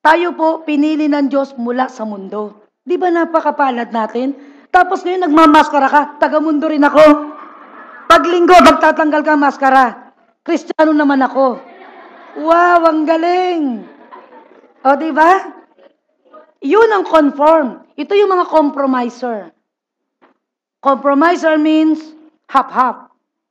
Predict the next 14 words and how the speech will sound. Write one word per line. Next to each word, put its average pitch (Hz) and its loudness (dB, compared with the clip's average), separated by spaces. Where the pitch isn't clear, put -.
Kalahati 254 -2
Kristiyano, 285 -4
kalahati 240 -4
demonyo. 247 -6
Aba, 220 -2
walang 285 -4
pwedeng 277 -4
maglakad 240 -4
ng 240 -6
ganyan 233 -6
na 226 -8
bikaka. 254 -8
Di 190 -16
ba? 294 -4